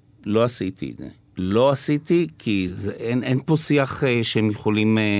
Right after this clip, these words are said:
להרוויח ממנו משהו. חשבתי אולי גם ב-, בעניינים של, אה, להיות ראש של, אה, בית מחסה,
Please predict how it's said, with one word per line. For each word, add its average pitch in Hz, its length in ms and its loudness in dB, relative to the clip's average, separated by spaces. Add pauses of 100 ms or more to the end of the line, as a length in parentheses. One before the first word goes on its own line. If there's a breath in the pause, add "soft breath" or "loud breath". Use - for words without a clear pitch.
(500)
להרוויח 92 540 -2
ממנו 78 360 -4
משהו. 73 380 -10 (380)
חשבתי 131 400 -6
אולי 120 280 0
גם 107 280 0
ב-, 95 220 0
בעניינים 98 720 2
של, 101 460 0
אה, 92 600 -2
להיות 98 400 0
ראש 101 440 0
של, 95 360 0
אה, 90 100 0
בית 95 300 -4
מחסה, 95 540 -2